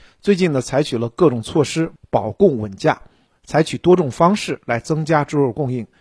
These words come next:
及时启动了社会救助和保障标准与物价上涨联动的机制。随着下一步恢复生猪生产的相关政策逐步落实落地，生猪产能会逐步恢复，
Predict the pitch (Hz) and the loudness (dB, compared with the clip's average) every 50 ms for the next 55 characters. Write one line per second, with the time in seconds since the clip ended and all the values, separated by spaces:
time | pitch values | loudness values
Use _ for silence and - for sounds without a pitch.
0 | _ _ _ _ _ - 165 175 165 175 170 - - 120 113 156 143 131 120 104 | _ _ _ _ _ -4 -4 -2 0 -2 -4 -4 -6 -4 -2 -2 -2 -2 -4 -6
1 | - - 165 - 156 131 - 165 151 135 143 165 147 - - - - 120 120 - | -2 -2 -2 0 0 -2 0 0 0 0 0 -4 -6 -6 -10 -10 -8 -8 -8 -4
2 | - 127 107 107 104 - 156 135 113 113 - 180 170 180 185 180 139 104 - 131 | -2 -4 -2 -2 -2 -2 -2 -2 -2 -2 2 4 4 4 4 2 0 -8 -6 -4
3 | 127 123 123 - - 202 180 147 - 196 151 123 - - 175 135 113 120 107 98 | -4 -4 -4 -6 -4 -2 -2 0 2 0 0 0 0 0 0 0 0 -4 -8 -8
4 | 104 107 107 107 143 190 175 131 110 101 - 131 127 - - 120 - _ _ _ | -8 -8 -8 -6 -4 -2 -2 -4 -4 -8 -8 -8 -8 -8 -8 -10 -10 _ _ _
5 | _ _ _ _ _ - - 180 214 226 214 - - 233 202 180 165 - 180 170 | _ _ _ _ _ 0 2 2 4 4 2 2 4 4 6 6 4 4 2 0
6 | - - - - 208 220 220 - - 156 123 - - - - 214 220 214 196 208 | 0 -2 -2 0 2 2 2 0 -2 -6 -6 -6 -8 0 2 4 4 4 2 0
7 | 190 - 208 196 190 151 117 107 117 123 - - 170 180 180 185 175 170 196 170 | 0 0 0 0 0 -2 -4 -6 -6 -8 -2 -2 -2 2 2 2 2 2 0 -4
8 | 139 - - 139 110 - _ _ _ _ - 135 147 165 170 147 127 147 196 190 | -4 -4 -6 -8 -8 -8 _ _ _ _ -6 -6 -4 -2 0 0 0 4 4 4
9 | 156 117 - - 117 123 151 165 147 131 - 185 139 _ _ _ _ _ _ _ | 4 4 2 -4 -6 -2 0 0 0 0 -2 -4 -6 _ _ _ _ _ _ _
10 | - - - 196 196 202 180 196 190 190 - - - 117 107 110 117 127 135 _ | -10 0 2 2 2 2 0 0 0 0 -2 -2 -6 -6 -6 -4 -8 -8 -8 _
11 | - 151 123 - 123 120 127 131 113 - 170 175 - - 156 - | -4 -4 -4 -4 -8 -8 -8 -8 -2 2 2 0 2 0 -4 -4